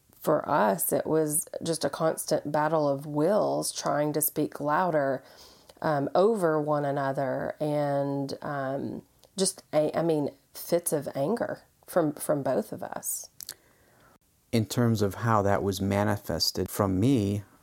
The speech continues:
Speaker 2: uh, typically it would be me raising my voice.
Speaker 1: Mm-hmm.
Speaker 2: The argument would progressively get worse, and, uh, I would find myself getting louder and louder until, uh,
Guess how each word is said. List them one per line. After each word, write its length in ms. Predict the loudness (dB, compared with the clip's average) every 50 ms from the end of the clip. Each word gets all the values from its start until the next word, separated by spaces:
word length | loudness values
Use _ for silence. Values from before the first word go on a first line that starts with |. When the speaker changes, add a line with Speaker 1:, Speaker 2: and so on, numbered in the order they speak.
| -20 _
Speaker 2:
uh, 220 | -10 -8 -6 -6 -6 -2
typically 520 | -2 -2 2 2 0 0 2 2 2 2
it 40 | 2
would 320 | 0 0 0 -2 -4 -2 -2
be 340 | -2 0 0 0 -2 -4 -8 -16 _ -20 -10 -6
me 180 | -4 -2 -2 -2
raising 480 | 0 2 2 2 2 2 2 2 2
my 160 | 2 0 0
voice. 600 | -2 0 0 0 0 0 0 0 0 0 -2 -4 -6 -8
Speaker 1:
Mm-hmm. 360 | -8 -8 -6 -6 -4 -4 -6 -6 -8 -6
Speaker 2:
The 260 | -6 -4 -4 -6 -6 -4
argument 540 | -2 0 0 0 0 0 0 0 0 -2 -2 -2
would 320 | -2 0 -2 -2 -4 -10 -14 -16 -20 -20 _ _ _ _ _ _ _ _ _ _
progressively 720 | -4 -4 0 0 0 0 2 0 -2 -4 -4 -2 -2 -2
get 220 | -2 -4 -6 -6 0
worse, 640 | 2 4 4 4 4 2 0 0 -2 -2 -2 -4 -6
and, 480 | -6 -4 -2 -2 -2 -2 -4 -4 -6 -10 _ _ _ _ _ -20 _ _ _ _ _ _ _ -8
uh, 360 | -8 -6 -6 -6 -6 -8 -8 -10 -12 -16 -10 -6
I 140 | -4 -4
would 180 | -2 -4 -4 -6
find 240 | -4 -2 -2 0 0
myself 400 | 0 0 0 0 0 -2 -2 -4
getting 220 | -6 -6 -4 -4
louder 580 | 0 0 2 2 4 2 2 2 2 2 2 0
and 200 | 0 -2 0 2
louder 360 | 2 4 4 4 4 2 2
until, 460 | 2 2 0 0 2 2 2 2 2 2
uh, 120 | 0 -2